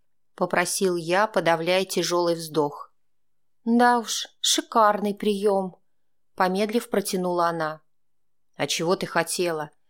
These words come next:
свалившись словно снег на голову. Резонно заметил, не понимая ее претензий. "С какого вообще перепугу она начала эти игры?"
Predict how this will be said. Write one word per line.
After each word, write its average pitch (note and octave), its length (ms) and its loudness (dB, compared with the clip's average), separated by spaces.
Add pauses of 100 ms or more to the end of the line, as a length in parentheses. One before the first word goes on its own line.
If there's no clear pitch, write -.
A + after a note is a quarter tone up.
свалившись F3 680 0
словно E3+ 340 2
снег E3+ 400 0
на D#3 140 2
голову. D3+ 580 -2 (380)
Резонно F3 480 0
заметил, F3 640 0
не G#3+ 100 0
понимая F3 460 0
ее E3+ 240 -2
претензий. D#3 800 -4 (500)
"С - 120 -8
какого F#3 400 0
вообще F#3+ 440 2
перепугу G3+ 560 0
она F3+ 180 2
начала F3+ 360 0
эти F#3 240 -4
игры?" F3+ 460 -6